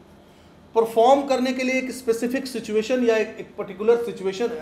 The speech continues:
एग्जिस्टेंस होना चाहिए पर्टिकुलर थिंग का, और वो अगर एग्जिस्ट नहीं कर रहा है, ये इंपॉर्टेंट है बच्चे।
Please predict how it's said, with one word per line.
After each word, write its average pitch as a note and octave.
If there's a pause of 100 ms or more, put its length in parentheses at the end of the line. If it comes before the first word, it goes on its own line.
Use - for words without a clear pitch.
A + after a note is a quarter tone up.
(140)
एग्जिस्टेंस G3+
होना G3
चाहिए F3+
पर्टिकुलर G3
थिंग A3+
का, F3+
और F#3
वो F#3+
अगर G3+
एग्जिस्ट F#3
नहीं E3+
कर G3
रहा D#3+
है, - (720)
ये A#3+
इंपॉर्टेंट D3
है D3+
बच्चे। C#3+